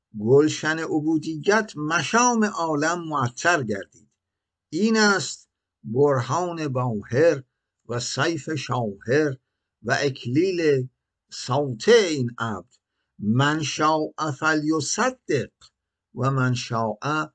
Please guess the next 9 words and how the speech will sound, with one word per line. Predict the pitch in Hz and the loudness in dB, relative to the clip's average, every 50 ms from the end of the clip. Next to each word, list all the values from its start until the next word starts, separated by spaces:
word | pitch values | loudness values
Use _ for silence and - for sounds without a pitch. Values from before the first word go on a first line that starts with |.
| _ _ | _ _
فلینکر. | _ - - 120 123 123 120 110 104 - 104 104 104 117 143 160 156 131 107 - - - 87 82 - - _ _ _ _ _ _ _ _ _ | _ -10 -4 -2 0 0 0 -2 -4 -6 -4 -2 2 2 4 4 4 2 -2 -4 -6 -10 -12 -14 -14 -16 _ _ _ _ _ _ _ _ _
انی | 139 147 151 143 135 135 156 180 202 202 185 156 135 | 0 2 2 2 0 0 0 0 0 0 0 -2 -2
بفضل | 120 139 143 131 - 175 202 220 190 160 147 147 147 139 | -2 0 -2 0 0 2 2 2 2 0 0 0 2 2
ربی | 139 139 135 127 139 160 175 175 | 0 0 -2 -4 -6 -8 -10 -8
ثابت | 156 - - - 143 170 202 233 240 240 226 208 180 202 202 190 - - 185 190 190 185 175 165 | -8 -10 -6 -2 0 2 4 4 4 4 4 4 6 4 4 4 2 -2 -2 -2 -2 -2 -2 -4
علی | 139 135 156 180 196 180 170 156 139 127 127 | -4 0 0 2 2 2 2 0 -2 -2 0
هذا | 170 196 196 165 135 139 143 | 0 0 0 -2 -2 -4 -4
الصراط | 131 - - - 113 123 135 156 202 233 247 214 214 - | -4 -6 -6 -4 -2 0 2 2 2 2 0 -2 -2 -2
المستقیم | 196 190 175 147 120 113 - - - 120 113 113 104 117 131 147 143 131 113 104 - - | 0 0 0 0 -2 -4 -6 -8 -10 -8 -8 -8 -6 -6 -4 -2 -2 -2 -2 -2 -4 -8